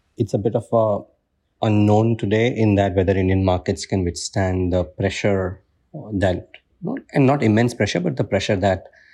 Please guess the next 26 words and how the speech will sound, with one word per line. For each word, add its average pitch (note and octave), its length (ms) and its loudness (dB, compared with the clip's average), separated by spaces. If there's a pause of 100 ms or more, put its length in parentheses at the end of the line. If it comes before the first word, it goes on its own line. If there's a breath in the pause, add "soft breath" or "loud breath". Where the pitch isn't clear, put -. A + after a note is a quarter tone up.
(500 soft breath)
uh, A2+ 80 0
the G2+ 100 0
Asian F#2+ 340 0
stocks - 420 -4
might F#2+ 240 -2
put - 260 -4
simply F#2+ 360 -2
because F2+ 340 -2
of - 300 -2
the G#2+ 80 0
news F#2 340 -2
flow F#2 220 2
around F2 260 2
the E2+ 120 -2
U E2+ 220 -2
S, D#2+ 320 -4
right? E2+ 240 -10 (120)
The D#2 80 -4
credit F2 360 -4
rating E2+ 320 -2
downgrade E2 460 -2
that E2 160 -2
you E2 120 -4
would E2 120 0
have E2 140 0
highlighted, E2 640 -4